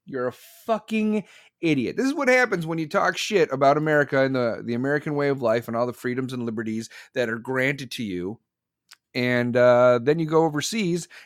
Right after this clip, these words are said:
and think you could do the sh-, same shit. Like, those freedoms aren't, they don't exist there. Okay? You're gonna come back in nine years and you're gonna be like, "Holy shit, I missed it."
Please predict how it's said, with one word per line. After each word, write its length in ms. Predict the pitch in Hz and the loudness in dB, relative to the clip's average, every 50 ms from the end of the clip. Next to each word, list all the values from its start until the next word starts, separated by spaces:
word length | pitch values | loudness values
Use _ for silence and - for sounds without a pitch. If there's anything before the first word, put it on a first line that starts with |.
| _ | _
and 180 | - 170 170 - | -10 -10 -10 -8
think 180 | - 190 175 160 | -8 -8 -8 -8
you 100 | 180 156 | -10 -12
could 120 | 170 170 | -12 -10
do 100 | 165 190 | -10 -6
the 120 | 170 170 | -6 -6
sh-, 340 | - - 190 185 185 143 - | -6 -4 -6 -6 -6 -8 -10
same 300 | - - 180 185 185 180 | -10 -6 -4 -4 -4 -4
shit. 240 | 160 - 202 190 170 | -2 -2 -2 -2 0
Like, 160 | 151 135 127 - | -2 -2 0 2
those 180 | 160 160 147 | 0 0 0
freedoms 600 | - - 170 170 170 170 156 151 143 135 - - _ _ _ _ _ _ _ - | -4 -4 -2 -2 0 0 -2 -4 -4 -6 -8 -12 _ _ _ _ _ _ _ -6
aren't, 300 | 131 147 156 147 - - - _ _ _ _ _ _ _ _ _ _ _ _ _ _ - | -4 -4 -4 -6 -10 -16 -20 _ _ _ _ _ _ _ _ _ _ _ _ _ _ -4
they 80 | 156 | 0
don't 160 | 165 202 208 196 | 0 2 2 2
exist 320 | 151 131 196 233 - - | 0 0 -2 -2 -2 0
there. 300 | - 101 78 60 71 - - _ _ _ _ _ _ _ - - - | 0 0 0 0 -6 -10 -14 _ _ _ _ _ _ _ -20 -6 -4
Okay? 300 | 117 110 147 151 202 220 - - _ _ _ _ _ _ _ _ _ _ _ _ _ _ _ _ _ _ _ _ _ | -2 2 4 4 4 2 -2 -10 _ _ _ _ _ _ _ _ _ _ _ _ _ _ _ _ _ _ _ _ _
You're 120 | - 160 220 | -2 0 2
gonna 160 | 262 247 214 | 2 2 2
come 200 | - 233 233 226 | 2 2 2 4
back 300 | 240 262 - 208 - - | 4 6 6 6 4 2
in 80 | 165 160 | -2 0
nine 260 | 175 202 220 220 226 | 0 0 0 -2 -2
years 480 | 233 220 175 147 147 175 170 - - _ _ _ _ _ | -2 -2 -2 -2 -2 -4 -6 -10 -20 _ _ _ _ _
and 100 | - 156 | -8 -4
you're 100 | 156 151 | -2 0
gonna 200 | 151 151 147 151 | 0 2 4 4
be 100 | 143 131 | 2 4
like, 100 | 127 120 | 2 0
"Holy 560 | 120 175 196 196 190 170 143 117 101 90 82 | 0 2 4 4 4 4 2 0 -4 -6 -10
shit, 440 | - - - - - - 202 175 - - | -12 -12 -12 -10 -2 0 0 0 0 -2
I 140 | - 110 110 | -2 -2 -2
missed 320 | 113 120 113 107 - - 82 | 0 -2 -4 -6 -6 -12 -12
it." 140 | 64 - | -12 -12